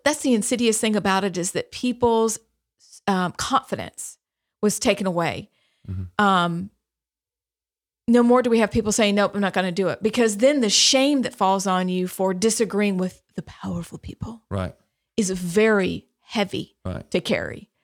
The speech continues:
Speaker 1: But I do look at these pictures and I'm shouting at them saying, "What are you doing?
Speaker 2: Right. Why would
Speaker 1: Don't
Speaker 2: you
Speaker 1: put
Speaker 2: be
Speaker 1: your
Speaker 2: doing
Speaker 1: fast-,
Speaker 2: this?
Speaker 1: don't
Speaker 2: Mm-hmm.
Speaker 1: put it on or walk out. I know you
Speaker 2: Right.
Speaker 1: need a job, but there are plenty of people hiring right now."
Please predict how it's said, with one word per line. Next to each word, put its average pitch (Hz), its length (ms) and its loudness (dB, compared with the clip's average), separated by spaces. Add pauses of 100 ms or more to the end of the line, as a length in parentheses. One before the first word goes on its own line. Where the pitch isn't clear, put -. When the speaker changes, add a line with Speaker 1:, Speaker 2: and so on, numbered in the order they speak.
(640)
Speaker 1:
But 240 180 4
I 233 100 4
do 247 260 4
look 277 160 2
at 247 60 -4
these 220 160 -2
pictures 285 380 0
and 202 100 2
I'm 185 100 0
shouting 294 540 2
at 190 100 -2
them 214 140 0
saying, 208 240 -2
"What 285 100 0
are - 100 -4
you 539 140 -4
doing? 523 560 2
Speaker 2:
Right. - 220 -10
Why 139 240 -2
would 214 80 2
Speaker 1:
Don't 554 120 6
Speaker 2:
you 571 60 -2
Speaker 1:
put 605 80 4
Speaker 2:
be 202 40 2
Speaker 1:
your - 80 4
Speaker 2:
doing 214 120 2 (160)
Speaker 1:
fast-, - 80 2
Speaker 2:
this? 123 220 -2
Speaker 1:
don't 523 200 6
Speaker 2:
Mm-hmm. - 80 4
Speaker 1:
put 508 120 6
it 494 120 6 (200)
on - 80 2
or 311 60 4
walk 359 340 4
out. 392 320 4
I 294 80 4
know 302 120 6
you 359 80 2
Speaker 2:
Right. 381 100 2
Speaker 1:
need 370 140 2
a 320 60 0
job, 330 300 4
but 302 100 -2
there 269 120 6
are 226 60 4
plenty 330 340 0
of 302 100 -2
people 294 240 0
hiring 262 340 0
right 214 160 -4
now." 196 220 -2